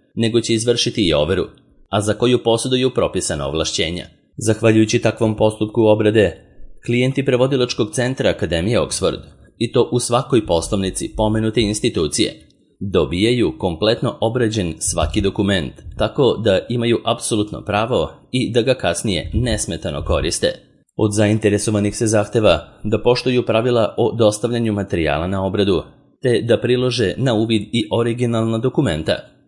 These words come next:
a potrebno je i da se raspitaju pre toga i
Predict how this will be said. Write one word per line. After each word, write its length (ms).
a 200
potrebno 400
je 160
i 180
da 120
se 140
raspitaju 600
pre 200
toga 480
i 120